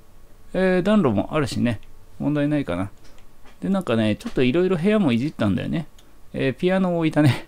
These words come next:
<laughs> まず。なんとなくピアノ。と、あとね、パソコンをね、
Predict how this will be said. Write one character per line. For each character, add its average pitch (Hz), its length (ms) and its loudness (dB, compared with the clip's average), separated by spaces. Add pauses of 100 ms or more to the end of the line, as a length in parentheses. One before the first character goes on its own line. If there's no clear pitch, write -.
(120)
<laughs> - 60 -20
ま 110 160 4
ず。 - 200 -8 (600)
な 139 180 2
ん 139 40 2
と 151 80 -4
な 151 80 2
く 139 80 -6
ピ 123 140 0
ア 120 40 2
ノ。 120 200 2 (1000)
と、 214 100 2
あ 220 80 4
と 180 140 4
ね、 143 160 6
パ 165 140 2
ソ 202 120 -2
コ 214 120 -2
ン 208 140 0
を 202 40 0
ね、 147 380 0